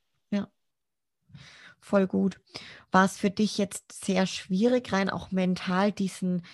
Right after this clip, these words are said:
anderen Look vom Jahr verglichen jetzt zweitausendzwanzig zu jetzt mit viel weniger Muskeln und Härte zu bringen?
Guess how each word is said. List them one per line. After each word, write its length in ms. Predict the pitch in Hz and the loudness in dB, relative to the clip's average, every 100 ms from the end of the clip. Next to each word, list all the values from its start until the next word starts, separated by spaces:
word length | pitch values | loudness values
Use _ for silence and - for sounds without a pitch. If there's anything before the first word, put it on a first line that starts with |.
| - - _ - | -20 -20 _ 0
anderen 520 | 190 220 226 202 190 | 4 6 8 8 8
Look 440 | 196 247 - - - | 8 6 2 -16 -8
vom 360 | - 185 185 | 0 4 4
Jahr 500 | 180 180 180 185 - - _ _ _ _ - - - | 4 4 2 2 -4 -20 _ _ _ _ -20 -20 -18
verglichen 440 | - 190 185 196 190 | -6 -2 2 2 2
jetzt 200 | 180 - | 0 2
zweitausendzwanzig 840 | 185 180 175 170 185 202 208 - | 2 2 0 2 4 4 2 0
zu 120 | - | 0
jetzt 340 | 190 196 - - - - | 2 2 0 -18 -20 -4
mit 140 | 185 - | -2 -2
viel 280 | - 240 | 4 6
weniger 320 | 233 220 208 190 | 8 8 6 6
Muskeln 600 | 190 - - 190 190 - | 4 2 0 0 0 0
und 400 | 180 175 - 196 | -2 -2 -4 0
Härte 360 | 185 - 185 | 0 0 -8
zu 200 | - 185 | -8 -10
bringen? 440 | - 185 196 226 | -2 0 2 0